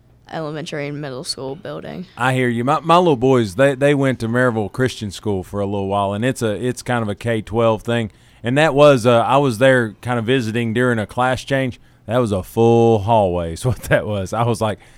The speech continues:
Speaker 1: "I don't know that I, I'm, I'm exceeding capacity. I'm not, I'm not small enough to be, <laughs> be right here." But, but what about some, uh, what about Clayton Bradley? I was trying to talk to you about academics, what your favorite subject was,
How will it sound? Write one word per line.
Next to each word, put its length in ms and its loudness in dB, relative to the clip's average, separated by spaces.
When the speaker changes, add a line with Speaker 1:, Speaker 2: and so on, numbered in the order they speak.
Speaker 1:
"I 60 -6
don't 160 0
know 160 2
that 160 0
I, 140 -2
I'm, 280 -4
I'm 200 0
exceeding 420 -2
capacity. 640 0
I'm 180 -4
not, 280 -4
I'm 200 -4
not 240 -4
small 240 2
enough 260 -2
to 80 -4
be, 320 2
<laughs> 220 -18
be 140 4
right 240 6
here." 160 4
But, 260 6
but 140 6
what 220 10
about 260 8
some, 300 0
uh, 320 2
what 260 -4
about 300 4
Clayton 320 0
Bradley? 320 6
I 80 8
was 100 2
trying 220 4
to 40 -6
talk 300 4
to 240 -4
you 140 0
about 280 4
academics, 680 0
what 240 0
your 80 0
favorite 340 2
subject 420 0
was, 260 4